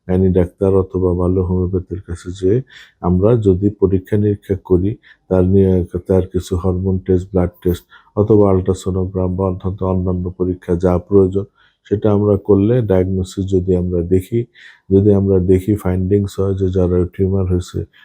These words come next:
বা জরায়ুর মাস হয়েছে অথবা ফাইব্রয়েড হয়েছে, তাহলে এগুলি কিন্তু খুব সহজে হোমিও চিকিৎসার মাধ্যমে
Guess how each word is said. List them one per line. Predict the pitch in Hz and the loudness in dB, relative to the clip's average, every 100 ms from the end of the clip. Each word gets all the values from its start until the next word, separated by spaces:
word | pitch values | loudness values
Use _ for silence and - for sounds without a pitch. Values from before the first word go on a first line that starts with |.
| _ | _
বা | 87 90 | -2 2
জরায়ুর | 95 92 92 92 90 | 4 4 4 2 0
মাস | 87 90 92 - 95 | -2 -2 -2 -4 -6
হয়েছে | 90 92 87 - _ _ | -4 -6 -8 -10 _ _
অথবা | 98 - 95 95 | -2 2 4 4
ফাইব্রয়েড | - 92 90 95 104 95 | 2 0 2 4 4 4
হয়েছে, | 95 87 135 - _ _ _ | -4 -4 -6 -8 _ _ _
তাহলে | 104 113 101 | 0 2 2
এগুলি | 98 101 101 | 2 0 0
কিন্তু | - 104 101 95 | -4 -6 -6 -8
খুব | 95 90 | -6 -8
সহজে | - 95 95 98 | -2 -2 0 0
হোমিও | 92 95 92 | 0 0 -2
চিকিৎসার | - 92 87 - 90 | -4 -4 -4 -4 -4
মাধ্যমে | 92 90 - 113 | -4 -6 -4 -4